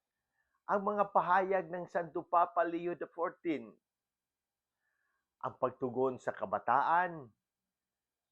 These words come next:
ekolohiya, at pakakaisa sa sang-, ng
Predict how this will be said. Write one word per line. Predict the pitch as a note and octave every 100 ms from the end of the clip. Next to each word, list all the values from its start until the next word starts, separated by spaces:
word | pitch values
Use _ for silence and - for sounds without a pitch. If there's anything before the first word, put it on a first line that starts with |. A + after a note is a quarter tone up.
| _ _ _ _ _ _ _ _ _ _ _ _ _ _ _ _ _
ekolohiya, | D#3 - D3+ C3 G#2 C3 F#3+ G3 F#3 F3+ E3+ _ _ _ _ _ _ _ _ _ -
at | E3+ - _
pakakaisa | E3 - F#3 F3 G3 F#3 F#3+ - A3+ G3+ C3+
sa | - C3+
sang-, | - C3 A2+ G#2 _ _ _
ng | D3